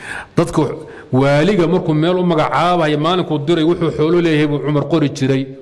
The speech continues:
waraaq buu meel dhiganaya, oo markhaatiyaal leh. Markaad timaadday eed u timaaddo, xoolaha kugu soo kordhay, laba mid bay noqonayaan. Hadduu ku tuhumo inaad wax khaa'intay,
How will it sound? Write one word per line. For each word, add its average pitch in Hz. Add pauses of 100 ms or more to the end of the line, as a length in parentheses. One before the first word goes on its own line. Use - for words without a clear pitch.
(140)
waraaq 151
buu 147
meel 156
dhiganaya, 139 (400)
oo 151
markhaatiyaal 143
leh. 110 (1160)
Markaad 175
timaadday 156
eed 151 (200)
u 190
timaaddo, 143 (240)
xoolaha 156
kugu 170
soo 165
kordhay, 139
laba 170
mid 175
bay 151
noqonayaan. 131 (840)
Hadduu 165
ku 165
tuhumo 160
inaad 180
wax 131
khaa'intay, 127